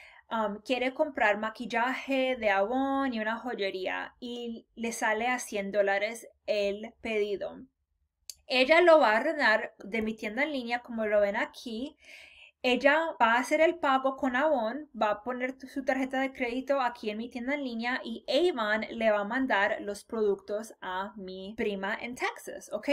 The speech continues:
So, como ven, yo no tenía que hacer mucho, lo único que yo hice es que yo le mandé el enlace a mi prima, ¿ok? Entonces, las ganancias de ese pedido se depositarán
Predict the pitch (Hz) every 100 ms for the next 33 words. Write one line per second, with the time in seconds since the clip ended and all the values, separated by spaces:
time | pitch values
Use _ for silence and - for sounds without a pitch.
0 | 320 - 262 240 269 247 240 254 320 -
1 | 226 247 269 339 339 294 294 294 277 262
2 | 214 240 330 - 339 330 - _ 214 220
3 | 240 254 294 320 277 226 240 277 294 302
4 | 277 226 - 220 214 220 233 226 208 196
5 | - 202 208 202 190 - 208 - 190 190
6 | 185 - 185 165 - - 233 233 262 -
7 | - - - 254 254 262 254 - - -
8 | _ - 254 262 254 247 254 311 381 370
9 | 359 285 226 220 285 285 311 294 214 196
10 | 208 269 - _ - - 277 330 330 247
11 | 240 233 240 233 208 240 269 226 262